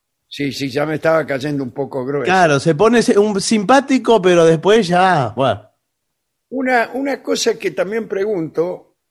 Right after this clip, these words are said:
Speaker 1: es la siguiente, porque no estoy seguro, pero yo tengo toda la sensación de que la división entre zapato izquierdo y zapato derecho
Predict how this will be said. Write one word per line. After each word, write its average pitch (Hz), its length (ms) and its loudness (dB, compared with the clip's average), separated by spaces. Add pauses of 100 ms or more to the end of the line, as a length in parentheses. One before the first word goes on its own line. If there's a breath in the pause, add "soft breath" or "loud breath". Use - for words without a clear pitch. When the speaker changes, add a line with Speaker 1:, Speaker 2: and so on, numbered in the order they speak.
(200)
Speaker 1:
es 180 180 -8
la 180 140 -2
siguiente, 151 520 -6
porque 131 200 -10
no 139 60 -8
estoy 180 200 -6
seguro, 139 720 -10 (760)
pero 156 160 -10
yo 220 160 -6
tengo 247 260 -6
toda 277 220 -2
la 190 80 -2
sensación 135 1000 -8 (720)
de 170 280 -6
que 160 600 -6 (800)
la 175 200 -4
división 185 1000 -2
entre 143 640 -4 (600)
zapato 185 640 0
izquierdo 165 500 2
y 135 60 -2
zapato 180 480 -2
derecho 170 840 -2